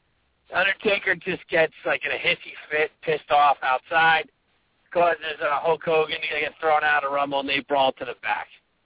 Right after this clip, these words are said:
Okay? Raw the next night, I'm gonna have, uh, Hulk Hogan come out to kinda thank the fans.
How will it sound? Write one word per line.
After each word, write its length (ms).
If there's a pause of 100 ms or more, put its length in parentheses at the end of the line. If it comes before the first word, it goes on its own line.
(220)
Okay? 260 (1500)
Raw 280
the 100
next 320
night, 380 (440)
I'm 160
gonna 140
have, 420
uh, 280 (720)
Hulk 240
Hogan 260
come 200
out 240
to 60
kinda 340
thank 240
the 80 (100)
fans. 420